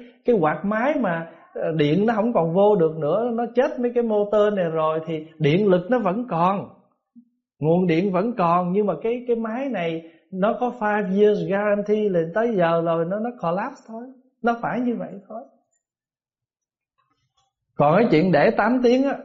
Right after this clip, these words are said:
lỡ mình không được để tới tám tiếng cũng đừng lo chuyện đó.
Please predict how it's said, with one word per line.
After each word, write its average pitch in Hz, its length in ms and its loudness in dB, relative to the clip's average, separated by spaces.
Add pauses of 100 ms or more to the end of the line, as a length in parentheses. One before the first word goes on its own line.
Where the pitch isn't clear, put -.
(720)
lỡ 127 500 4
mình 151 200 4
không 208 300 4
được 165 240 6
để 143 260 4
tới 233 160 2
tám 240 280 -2
tiếng 240 280 2
cũng 165 240 0
đừng 123 320 -2
lo 147 320 -4
chuyện 120 240 -10
đó. 147 300 -14